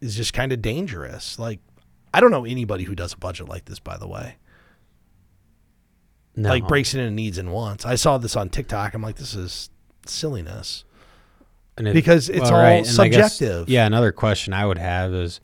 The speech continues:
Speaker 2: if you have the lifestyle you want, but you're saving forty percent of your income, like, wh-, why would you, you know, why would you manipulate it to do something different?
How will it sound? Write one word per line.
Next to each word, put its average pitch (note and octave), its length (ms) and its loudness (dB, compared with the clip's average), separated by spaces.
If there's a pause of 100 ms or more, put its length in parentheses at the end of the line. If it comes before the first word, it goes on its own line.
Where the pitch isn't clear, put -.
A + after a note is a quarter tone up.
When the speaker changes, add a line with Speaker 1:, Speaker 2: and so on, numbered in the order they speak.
(560)
Speaker 2:
if G#2 220 -6
you A#2 400 4
have A2+ 260 0
the G2+ 100 0
lifestyle G2 760 0
you F#2 220 -2
want, F#2+ 640 -4 (1300)
but G2+ 240 -4
you're G2 240 0
saving F#2+ 880 -2 (600)
forty G#2+ 480 0
percent F2+ 600 -6 (140)
of G2 160 -8
your F2 180 -4
income, F2+ 420 -8
like, F2 240 -12
wh-, D2+ 160 -16 (460)
why G#2 260 2
would G#2 200 2
you, F#2 340 -4 (540)
you G#2+ 80 -4
know, G#2+ 120 0
why A#2+ 240 4
would A2+ 120 0
you G#2+ 120 2
manipulate F#2 560 -2
it F2+ 120 -8
to - 80 -10
do F#2+ 160 -4
something F2+ 460 -8
different? - 420 -10